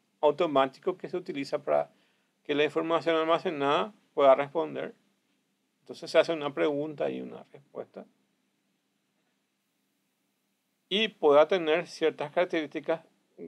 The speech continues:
que le pueda servir. Entonces, a partir de esas preguntas puedes traer nuevas,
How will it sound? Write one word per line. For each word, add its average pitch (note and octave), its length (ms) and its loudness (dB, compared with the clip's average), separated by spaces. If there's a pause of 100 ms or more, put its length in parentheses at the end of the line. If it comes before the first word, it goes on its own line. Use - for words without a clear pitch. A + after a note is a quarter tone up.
que E3 100 -2
le E3 120 0
pueda C#3+ 280 0
servir. C#3 340 -6
Entonces, C#3+ 560 -4 (400)
a D#3+ 100 -10
partir D3+ 220 6
de D3+ 80 -4
esas E3+ 180 -6
preguntas F#3+ 500 0
puedes E3+ 240 0
traer E3 240 -2
nuevas, D3 600 -2